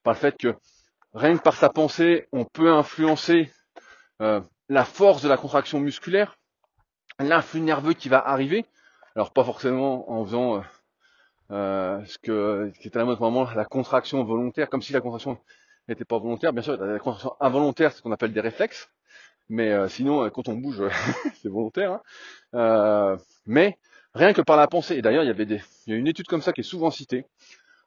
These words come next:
euh, rien que le fait de se voir faire un mouvement active les muscles qui font ce mouvement-là. Alors, certes,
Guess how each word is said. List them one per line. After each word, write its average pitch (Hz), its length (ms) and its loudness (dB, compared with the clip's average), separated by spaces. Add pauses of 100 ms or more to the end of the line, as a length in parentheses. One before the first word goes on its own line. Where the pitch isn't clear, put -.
euh, 104 340 2
rien 156 180 2
que 180 100 0
le 165 100 4
fait 202 120 2
de 135 120 -2
se - 120 -10
voir 156 480 4
faire 165 220 -4
un 151 120 0
mouvement 156 480 0 (760)
active 202 640 0 (460)
les 143 160 4
muscles 202 520 0
qui 160 120 -8
font 175 160 -2
ce 160 140 -2
mouvement-là. 139 440 0 (180)
Alors, - 260 -6
certes, - 400 0